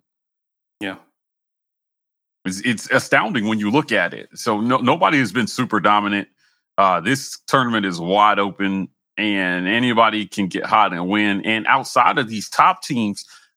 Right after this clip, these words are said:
Speaker 2: there are some teams that can be sneaky dangerous if they get in. Guys, if Texas A and M finds a way into this tournament somehow,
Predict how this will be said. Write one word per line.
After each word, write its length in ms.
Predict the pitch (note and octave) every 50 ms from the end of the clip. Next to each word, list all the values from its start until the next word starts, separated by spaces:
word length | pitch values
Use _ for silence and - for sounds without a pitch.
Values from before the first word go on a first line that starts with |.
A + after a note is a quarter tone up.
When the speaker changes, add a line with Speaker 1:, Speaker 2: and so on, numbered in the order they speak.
| _
Speaker 2:
there 240 | B2+ D#3 D3+ - -
are 140 | E3 F3+ F#3+
some 220 | - - F3 D#3 C#3
teams 540 | - D#3 C#3+ C3+ C3 B2+ B2 A2+ - - -
that 280 | G#2 F#2 B2 A#2 - - G#2+ G#2+ F#2 -
can 280 | - - D#3+ F#3 F#3+ E3+
be 100 | - A2+
sneaky 420 | - - F#3 F#3+ G3 - - C#3+
dangerous 520 | G#2 C3 C#3 D#3+ G3 E3 - B2 G#2+ - A2
if 100 | G2 -
they 120 | A2 G#2+
get 200 | F2 A2 D3 D#3
in. 140 | D#3 A#2 F2+
Guys, 460 | - D#3 D#3 C3+ G#2+ F2+ - - - _ _ _ _ _ -
if 120 | G#2+ -
Texas 380 | - - F#3+ F#3 - E3+ - F#3
A 40 |
and 180 | F3 E3 D#3 D3
M 160 | D#3+ F3+ F#3+
finds 300 | E3 - E3 F3 F3+ D#3+
a 40 | E3
way 200 | D3+ E3 F3+ F3+
into 220 | F3+ F3 E3+ F3+
this 160 | E3 E3+ E3 -
tournament 420 | - F#3 F#3+ F#3+ G3 F#3+ F#3 F3+
somehow, 500 | - G3+ G3+ F#3+ G3+ G#3+ G#3+ G#3+ G#3 G3